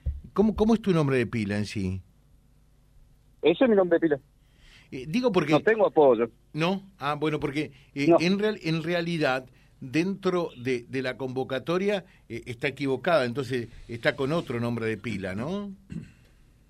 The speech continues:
Speaker 2: Sí, lo que tengo es que hay una, no, no, hay una, mm,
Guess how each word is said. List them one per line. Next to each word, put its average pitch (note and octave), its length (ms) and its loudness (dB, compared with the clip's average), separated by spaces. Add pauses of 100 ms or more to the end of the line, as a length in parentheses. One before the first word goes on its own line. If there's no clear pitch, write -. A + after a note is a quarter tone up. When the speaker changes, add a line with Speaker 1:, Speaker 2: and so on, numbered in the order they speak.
(560)
Speaker 2:
Sí, G3+ 180 2
lo E3 160 4
que E3 200 4
tengo A#3+ 480 4
es A3 260 4
que D#3 640 6
hay D#3+ 320 4
una, E3 560 4
no, F3+ 200 4
no, G#3 220 6
hay F3 240 4
una, D#3 720 4
mm, A2 220 -2